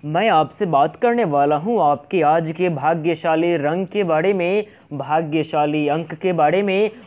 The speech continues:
और इस वीडियो के लास्ट में आपके लिए आपके आज के दिन का अनोखा टोटका है, जिस टोटके को आजमा कर अपने समय को आप शानदार कर सकते हैं। तो इस वीडियो को आप बड़े ही ध्यान से देखें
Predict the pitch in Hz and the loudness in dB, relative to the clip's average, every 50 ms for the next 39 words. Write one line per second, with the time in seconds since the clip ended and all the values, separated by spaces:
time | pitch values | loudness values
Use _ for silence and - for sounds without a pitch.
0 | - 147 156 160 170 160 - 151 160 165 165 160 160 170 170 165 165 170 165 156 | -4 -2 0 0 0 -2 -2 0 0 0 2 2 2 2 2 0 0 0 0 0
1 | 151 147 147 151 160 156 160 - 165 175 165 156 151 151 151 156 - 185 185 180 | 2 2 4 4 2 2 -2 -6 -6 -4 -2 0 0 0 -2 -2 -2 -2 -2 0
2 | 185 175 170 175 185 196 196 214 208 170 - 143 147 147 143 - - - 185 165 | 0 2 2 2 2 2 0 -4 -10 -8 -4 0 0 0 0 -2 -4 -2 0 2
3 | 151 151 160 175 175 175 170 170 190 190 170 147 156 175 190 190 190 185 151 143 | 2 2 2 2 0 -2 -4 -2 -2 -2 0 0 -2 -2 -2 -2 0 0 2 4
4 | 143 156 160 156 160 - - - - 156 156 165 165 165 165 - 202 208 202 - | 4 2 2 -2 -6 -12 -8 -6 -4 -2 -2 -2 -2 -4 -4 -6 -8 -8 -4 -4
5 | 185 165 160 160 165 - 233 233 214 196 196 208 226 220 220 - - - - 147 | -4 -2 -2 -4 -4 -2 -2 -2 0 0 0 0 0 0 -2 -6 -14 -16 -8 -4
6 | 156 208 202 - - 196 190 180 - - 202 214 214 208 214 214 208 - 147 147 | -2 -2 -2 -2 -2 -2 -2 -2 -4 -2 -2 0 0 2 2 0 2 2 2 0
7 | 147 147 139 147 147 135 139 151 160 156 - 160 151 151 147 147 151 151 147 143 | 0 0 -2 -4 -4 0 0 0 0 0 0 0 2 2 0 -2 -2 -4 -4 -4
8 | 139 - - 156 151 165 175 175 165 185 170 175 185 175 - - - - 143 151 | -4 -6 -6 -4 -2 -2 -4 -4 -2 -2 0 0 -2 -2 -6 -12 -8 -2 0 0
9 | 156 156 - - - - 170 156 160 165 165 151 151 170 185 190 180 196 208 - | 0 -2 -6 -10 -6 -4 -2 -2 -2 -2 -2 2 2 2 2 2 0 -2 -2 -2
10 | - 208 214 - 254 233 214 208 220 214 214 - - - - - 190 175 143 170 | -4 -6 -2 -2 -2 -2 0 -2 -4 -4 -6 -10 -18 -18 -4 -4 -4 -2 0 2
11 | 190 185 180 220 240 247 - - 196 175 160 151 143 139 156 165 170 160 170 170 | 2 2 4 4 4 4 4 4 4 4 4 4 2 0 0 0 0 0 -2 -4
12 | 151 143 147 143 160 180 190 180 180 185 165 147 135 160 185 196 202 - 180 156 | -6 -6 -4 -2 -2 -2 -2 -2 -4 -4 -4 -2 0 0 0 0 0 -4 -4 -2
13 | 160 170 165 | -2 -4 -6